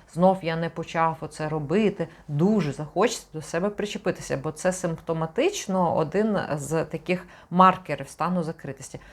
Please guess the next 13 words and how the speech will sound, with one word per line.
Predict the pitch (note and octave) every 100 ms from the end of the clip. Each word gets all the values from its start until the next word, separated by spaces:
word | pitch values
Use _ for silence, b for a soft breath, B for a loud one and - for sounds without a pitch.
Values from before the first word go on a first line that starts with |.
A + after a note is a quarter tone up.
| B
Так | F3+ F3+
от, | D#3+
якщо | D3+ - B3+ D#4
ви |
будете | B3 G#3+ G#3
спостерігати | G3+ - F#3+ - F#3 F3+ D3+ - C#3 B B
якісь | D3+ - D4+ D4
такі, | F#3+ F#3 G3 A3+ A3+ - -
так | E3+
би | D#3
мовити, | E3 F3+ G3+ F#3 F3 E3+ E3 B -
да, | F#3+ F3+ -
рухи | F3 A3 G#3 F3 E3 -